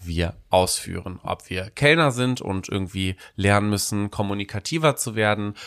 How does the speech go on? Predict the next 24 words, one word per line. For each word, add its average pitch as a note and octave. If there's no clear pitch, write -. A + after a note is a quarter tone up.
ob -
wir G2
Finanzbuchhalter A2
sind G#2
und F#2+
dadurch F#2
unsere G2
Analyseebene A2+
irgendwie G#2
stärken G2+
können, G2
oder D#3
ob -
wir G#2
vielleicht G2
Handwerker A2+
sind G#2+
und G2+
dadurch F2
unsere F#2
motorischen F#2
Fähigkeiten E2+
ein F2+
wenig F#2